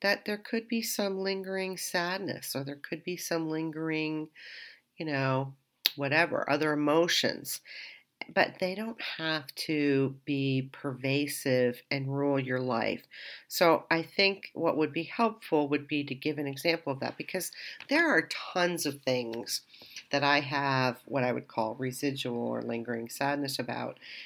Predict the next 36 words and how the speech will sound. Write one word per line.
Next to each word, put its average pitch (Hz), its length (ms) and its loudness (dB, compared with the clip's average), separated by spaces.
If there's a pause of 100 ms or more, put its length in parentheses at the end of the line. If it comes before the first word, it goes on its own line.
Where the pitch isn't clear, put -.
(120)
you 151 100 4
know, 131 60 6
in 139 200 0
my 131 160 2
life. 120 480 2 (100)
Some 139 260 2
of 131 60 2
it's 131 160 -2
in 123 60 2
my 117 140 -2
life, 117 240 -2
some 127 200 0
of 123 60 0
it's - 160 -2
just - 220 -6
things 123 240 0
that 123 100 -4
are 123 40 -4
going 123 320 0
on 120 120 0
in 120 100 -2
the 123 60 -2
world. 123 380 0 (640)
But, 160 360 6
um, 156 460 6 (440)
some 285 300 4
time 175 280 4
ago, 139 400 8
I 131 100 8
lost 127 500 2
an 135 120 0
amazing 139 760 0
and 120 140 -2
very 131 280 2
special 123 540 -2 (180)
friend, 104 440 -4